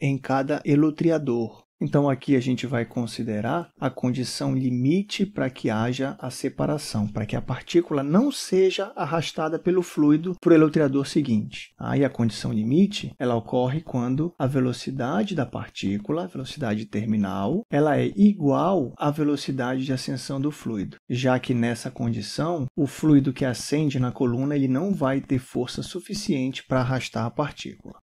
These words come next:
Então, a gente, quando considera que a velocidade do fluido é igual à velocidade terminal,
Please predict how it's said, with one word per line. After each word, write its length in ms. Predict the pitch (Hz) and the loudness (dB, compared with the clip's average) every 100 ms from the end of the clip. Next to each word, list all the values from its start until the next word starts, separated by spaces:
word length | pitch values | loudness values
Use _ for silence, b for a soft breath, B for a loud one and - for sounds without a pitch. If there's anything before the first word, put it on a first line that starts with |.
| - | -14
Então, 300 | 120 131 131 | -6 0 0
a 40 | |
gente, 360 | 127 127 - 113 - | 0 -2 -2 -4 -2
quando 220 | 143 135 | -2 0
considera 720 | 151 135 - 131 117 113 107 | -2 -2 -2 -2 0 -2 -6
que 160 | - 123 | -4 -4
a 40 | |
velocidade 720 | 120 120 - 127 117 160 170 | -2 -4 -4 -4 -2 -2 0
do 100 | 160 | -2
fluido 480 | 147 127 113 107 113 | -2 -4 -2 0 0
é 60 | |
igual 400 | 107 104 131 147 | -2 0 0 2
à 40 | 120 | 0
velocidade 640 | 120 117 - 117 101 104 | -2 -6 -6 -4 -4 -4
terminal, 580 | - 110 113 117 151 | -8 -6 -2 -2 -2